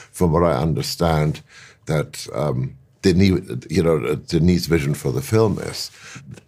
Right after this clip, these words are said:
Then there came a moment of complete madness, I think you agree, that we finished the first film and I just carried on writing because I, I knew, you know, we, we were only at a certain part of the book. So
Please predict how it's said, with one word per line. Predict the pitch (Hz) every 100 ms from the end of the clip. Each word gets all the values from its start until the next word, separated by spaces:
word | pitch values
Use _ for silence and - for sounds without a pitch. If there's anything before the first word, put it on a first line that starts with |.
| -
Then | 170 135 156 156
there | 139
came | 123 117 98
a |
moment | 90 87 85 76
of | - -
complete | 82 76 - 80 -
madness, | 78 78 - 50 52 - - _ _ _ -
I | 69
think | - 73 -
you | 58
agree, | - 71 87 87 - - - - -
that | 90
we | 80 90
finished | - 113 110 -
the | 82
first | - 78 -
film | - 73 73 -
and | 76
I | 95
just | 113 - -
carried | 98 95 85
on | 82
writing | 80 78 85 - - _ _ _ - - -
because | - - 80
I, | 64 78 -
I | - 82
knew, | 90 113 123 104 -
you | - 80
know, | 78 76
we, | 76 67 58 - -
we | 104
were | 117
only | 104 95 80
at | 80
a |
certain | 78 95 82 69
part | 90 71 -
of | - -
the |
book. | 117 117 98 - - - - _ _ -
So | - 92 90 -